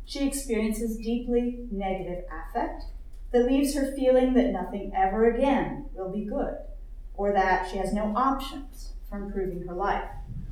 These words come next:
Her ability to see goodness in even the small things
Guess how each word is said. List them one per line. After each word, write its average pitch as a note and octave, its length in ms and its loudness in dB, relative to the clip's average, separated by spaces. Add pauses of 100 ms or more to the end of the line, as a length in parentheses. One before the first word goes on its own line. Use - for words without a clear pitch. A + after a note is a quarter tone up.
(960)
Her C4+ 160 8
ability D#4+ 380 6
to B3+ 120 0
see C#4+ 340 0
goodness A#3 500 2
in G#3+ 240 0
even B3+ 320 4
the A#3+ 100 2
small A3+ 600 0
things - 460 -8